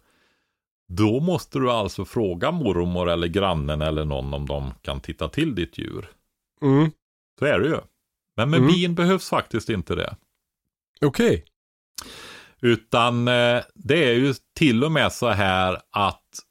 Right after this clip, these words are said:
Speaker 1: under hela vinterhalvåret så, eh, är ju bina i dvala. Och jag jämförde ju den här superorganismen med ett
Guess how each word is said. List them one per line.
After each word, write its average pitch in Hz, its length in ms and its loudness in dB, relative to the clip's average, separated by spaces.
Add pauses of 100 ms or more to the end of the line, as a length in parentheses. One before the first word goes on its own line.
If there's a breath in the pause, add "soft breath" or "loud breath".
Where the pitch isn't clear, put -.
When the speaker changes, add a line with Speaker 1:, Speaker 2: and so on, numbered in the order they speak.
(220)
Speaker 1:
under 87 540 0 (120)
hela 82 480 -2
vinterhalvåret 107 1300 -4
så, 95 600 2
eh, 95 400 2 (120)
är 101 220 0
ju 85 200 -2
bina 80 680 -4
i 82 120 -8
dvala. 117 680 -2 (920)
Och 95 140 -2
jag 98 360 0 (600)
jämförde 92 640 0
ju 110 120 0
den 110 120 -2
här 87 100 -2
superorganismen 80 1400 -4
med 73 400 -4
ett - 400 -8